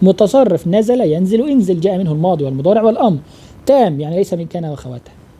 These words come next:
بمعنى انزل. إذا أنا أقول مثلا نزال، نزال،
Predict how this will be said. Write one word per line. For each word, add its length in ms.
بمعنى 500
انزل. 300
إذا 180
أنا 120
أقول 280
مثلا 200
نزال، 580
نزال، 520